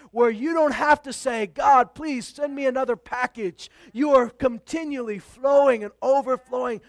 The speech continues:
with life, and everyone around you gets soaked with the life of God and infected and contagious.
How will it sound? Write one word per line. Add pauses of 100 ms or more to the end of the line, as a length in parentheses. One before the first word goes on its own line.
(160)
with
life,
and
everyone
around
you
gets
soaked (180)
with
the
life
of
God (880)
and
infected
and
contagious.